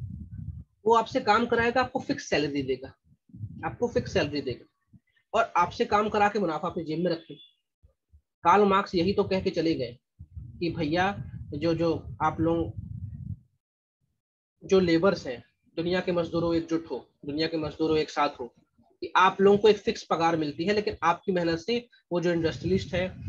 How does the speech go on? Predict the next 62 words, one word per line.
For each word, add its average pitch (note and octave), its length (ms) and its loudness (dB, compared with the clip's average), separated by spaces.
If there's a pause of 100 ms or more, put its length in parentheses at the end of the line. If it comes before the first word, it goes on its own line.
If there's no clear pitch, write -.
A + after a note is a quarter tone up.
(220)
और D3+ 120 2
वो D#3 140 2
जो, D#3+ 220 0
अ, C3+ 320 -2
मालिक D3+ 420 0
है F#3 120 -2
वो E3+ 80 -2
कमा C#3+ 300 0
रहा C3 180 -4
है B2 80 -6
बहुत। A#2+ 300 -12 (380)
कई F3+ 100 2
film F3+ 240 0
देखी E3 240 2
होगी E3 160 2
आपने D3+ 360 2
अमिताभ D3 360 -4
बच्चन C#3+ 240 -6
वाली, C#3 260 -2
उसमें C3+ 420 -4 (480)
वो D3+ 80 -6
सब D3 120 -6
लोग D3 200 -4
हड़ताल C#3+ 280 -2
किया C#3+ 140 -4
करते C#3+ 260 -2
थे, D#3 100 0
मिल E3 180 6
मजदूरों D3+ 380 2
की C#3+ 120 -6
हड़ताल C3+ 280 -2
होती C#3 280 -4
थी, C#3+ 40 -6
हम C#3+ 120 -2
लोग C#3+ 100 0
अभी C#3+ 140 0
पढ़ेंगे E3 340 4
modern D3 220 4
history D3 260 -4
में, C#3+ 100 0
अहमदाबाद C#3+ 480 -2
में C#3 460 -6
मिल D3+ 160 2
strike C#3 340 0
हुई C#3+ 120 -2
थी, C3+ 320 -6 (240)
बहुत E3+ 300 2
जगह D#3 200 2
होती C#3 260 -2
है। B2 60 -6 (480)
तो - 160 -2
यहाँ F#3+ 200 4
पे A#3+ 100 0
क्या A3 160 2
होता A3+ 160 4
है, A3+ 60 8
आपको A3 200 2
एक A#3+ 80 -2
फिक्स - 220 -10
salary E3 260 2
मिलती B2 280 -4
है, A#2+ 100 -8